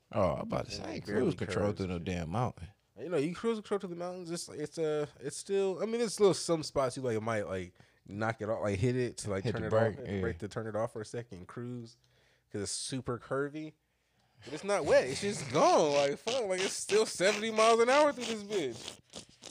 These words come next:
Speaker 2: Like, it's
Speaker 1: I watch
Speaker 2: gone.
Speaker 1: so many cartoons, but I just think about it. Nigga, like, excuse me, I've been having dreams about that shit happening to me. That's crazy.
Speaker 2: Mm.
Speaker 1: Yeah, I'd have been annoyed.
Speaker 2: Yeah, it's fun. It was fun. Um, so I, you know, got to Philly.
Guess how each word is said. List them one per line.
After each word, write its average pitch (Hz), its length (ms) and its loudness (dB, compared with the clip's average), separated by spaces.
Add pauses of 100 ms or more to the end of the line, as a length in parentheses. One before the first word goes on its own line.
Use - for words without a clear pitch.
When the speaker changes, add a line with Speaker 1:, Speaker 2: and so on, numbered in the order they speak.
(220)
Speaker 2:
Like, 156 160 -6 (140)
it's 240 100 -8
Speaker 1:
I 123 120 2
watch 165 260 6
Speaker 2:
gone. 123 80 -2
Speaker 1:
so 131 40 -2
many 131 220 -4
cartoons, 117 680 -4
but 107 160 -4
I 117 80 -4
just 101 140 -14
think 95 180 -10
about 92 200 -8
it. 82 80 -14
Nigga, 80 180 -12
like, 71 100 -12
excuse 277 340 -12
me, 190 60 -2
I've 170 120 -2
been 147 120 0
having 98 240 -2
dreams 107 320 -2
about 80 260 -6
that 85 140 -8
shit - 120 -8
happening 82 380 -8
to 80 60 -10
me. 73 220 -10
That's 85 180 -10
crazy. 85 500 -10 (160)
Speaker 2:
Mm. 87 300 -16 (240)
Speaker 1:
Yeah, 82 160 -6
I'd 87 160 -4
have 82 120 -12
been 78 200 -12
annoyed. 82 300 -10 (260)
Speaker 2:
Yeah, 101 80 -6 (100)
it's - 100 -10
fun. 95 400 -10
It 151 60 -14
was 151 140 -14
fun. 101 320 -10 (200)
Um, 107 460 -8 (580)
so 123 320 -4
I, 120 60 -4
you 156 180 -8
know, 151 120 -4
got 156 180 -6
to 143 80 -16
Philly. 160 400 -6